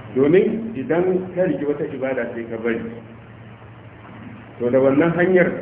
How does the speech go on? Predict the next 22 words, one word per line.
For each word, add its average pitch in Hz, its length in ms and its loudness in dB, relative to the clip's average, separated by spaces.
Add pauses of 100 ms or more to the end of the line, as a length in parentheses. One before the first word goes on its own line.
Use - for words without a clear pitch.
(120)
shedan 123 240 -6
yana 139 240 -4
iya 127 160 -6
ri-, 117 300 -8
yana 139 180 -4
iya 127 240 -8
cin 120 320 -10
nasara 120 400 -4
a - 60 -6
kanka, 117 160 -4
wanda 131 240 -2
Allah 123 180 0
ya 117 80 2
faɗa 117 240 -4
mana 107 160 -4 (480)
a 120 80 -14
farkon 117 320 -4
suratul 120 380 -6
Baqara, 113 420 -2
aya 101 160 0
ta 98 80 -8
goma. 95 320 -8